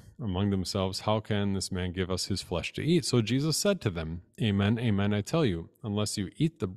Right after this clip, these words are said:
flesh of the Son of Man and drink his blood, you do not have life in yourselves. The one who eats my flesh and drinks my blood has eternal life, and I will raise him up at the last day. For my flesh is real food, and my blood is real drink.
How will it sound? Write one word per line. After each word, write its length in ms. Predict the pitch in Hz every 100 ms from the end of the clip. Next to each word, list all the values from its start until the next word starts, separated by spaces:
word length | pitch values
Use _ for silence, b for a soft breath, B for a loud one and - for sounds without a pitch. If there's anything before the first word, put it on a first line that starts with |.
| -
flesh 380 | - 117 127 -
of 140 | 110
the 120 | 95
Son 220 | 92 107 127
of 140 | 131
Man 220 | 90 92
and 140 | 104 87
drink 240 | 92 -
his 140 | 151
blood, 400 | 117 78 76 95 110 B B B B
you 80 | 95
do 100 | 107
not 240 | 117 127
have 220 | 139 135
life 320 | 85 82 92
in 80 | -
yourselves. 680 | 92 98 175 101 82 - - B B B B
The 60 | -
one 140 | 95
who 140 | 92 101
eats 240 | 139 147
my 140 | 151 139
flesh 320 | - 104 101
and 140 | 104
drinks 260 | 95 147 -
my 100 | 104
blood 300 | 85 87 87
has 320 | - 110 135
eternal 380 | 147 - 123 107
life, 260 | 90 87 -
and 140 | - 95
I 40 |
will 180 | 95 90
raise 340 | 90 135 143
him 120 | 107 95
up 140 | -
at 80 | -
the 80 | 85
last 380 | 82 80 -
day. 240 | - 82 76 - B B B B -
For 80 |
my 80 | 98
flesh 340 | 82 120 117 -
is 140 | 98
real 200 | 101 135
food, 440 | - 104 98 110 -
and 100 | 104
my 100 | 95
blood 320 | 85 98 107
is 220 | 113 95
real 200 | 85 90
drink. 280 | 92 127 101